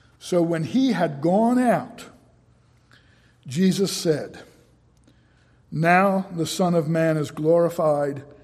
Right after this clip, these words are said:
and God is glorified in him. If God is glorified in him, that is in the Son of Man, in Christ, God will also glorify him in himself and glorify him immediately."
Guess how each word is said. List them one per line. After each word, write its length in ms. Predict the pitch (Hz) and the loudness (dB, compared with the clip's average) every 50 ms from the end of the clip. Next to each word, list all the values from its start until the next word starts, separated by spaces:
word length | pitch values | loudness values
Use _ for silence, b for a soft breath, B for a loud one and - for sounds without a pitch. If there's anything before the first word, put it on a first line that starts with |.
| B B B B B B | B B B B B B
and 220 | - 165 156 147 | -6 -4 -4 -2
God 500 | 131 151 147 151 156 151 151 156 - - | 0 4 4 6 6 6 4 2 0 -4
is 120 | 160 147 127 | -6 -6 -6
glorified 840 | - - 143 143 139 135 139 131 - 139 127 127 127 127 127 - | -4 -2 -2 0 0 0 -2 -4 -6 -8 -6 -6 -6 -6 -8 -8
in 160 | - 127 127 | -8 -8 -8
him. 240 | 110 - 127 107 - - - - _ _ _ _ _ _ _ b b b b b b b b b b b b b b b b b | -8 -10 -14 -16 -16 -20 -20 -20 _ _ _ _ _ _ _ b b b b b b b b b b b b b b b b b
If 180 | - 175 - - | -4 -4 -4 0
God 300 | - 175 180 202 220 220 | 0 4 6 6 6 6
is 140 | 214 208 175 | 4 2 0
glorified 720 | 170 196 214 214 214 202 190 - - 202 196 185 180 180 | -2 0 2 4 4 4 2 2 2 0 2 2 2 2
in 140 | 185 180 175 | 2 2 2
him, 260 | 165 180 175 165 156 | 2 2 0 0 0
that 120 | 151 147 151 | 0 -2 -2
is 120 | 147 127 | -2 -4
in 80 | 160 170 | -2 -2
the 100 | 165 147 | -2 -2
Son 220 | - 196 180 175 | -2 -2 0 0
of 100 | 170 156 | 0 0
Man, 300 | 165 170 160 156 147 139 | 0 -2 -2 -2 -2 -2
in 140 | 143 147 139 | -2 -4 -4
Christ, 560 | - 180 170 151 143 127 117 - - - - b b b b b b b b - | -4 -4 -2 -2 -4 -6 -10 -14 -18 -20 -20 b b b b b b b b -4
God 280 | 156 175 185 196 196 185 | 0 4 4 6 6 4
will 120 | 196 - | 4 2
also 400 | - 196 202 196 196 - 196 185 | 4 6 4 4 4 2 0 -2
glorify 640 | 175 - 180 196 190 190 190 180 185 202 190 180 175 | 0 0 0 2 4 4 2 2 2 0 2 2 2
him 220 | 165 185 180 180 | 2 2 2 2
in 160 | 185 196 190 180 | 2 4 4 4
himself 640 | 185 196 180 - - 190 180 175 175 165 - - B B B B B B B B | 4 4 2 0 0 2 2 4 2 2 0 -4 B B B B B B B B
and 180 | 175 170 156 | -6 -6 -4
glorify 640 | 131 165 175 180 185 180 170 170 175 180 170 165 156 | -2 0 2 2 4 4 2 2 0 0 0 0 0
him 400 | 135 160 160 156 151 156 156 - | -2 -4 -6 -6 -6 -8 -10 -12
immediately." 760 | - 160 156 151 151 156 143 139 131 - - 117 110 - - | -12 -10 -8 -6 -6 -6 -6 -8 -10 -10 -12 -16 -20 -20 -20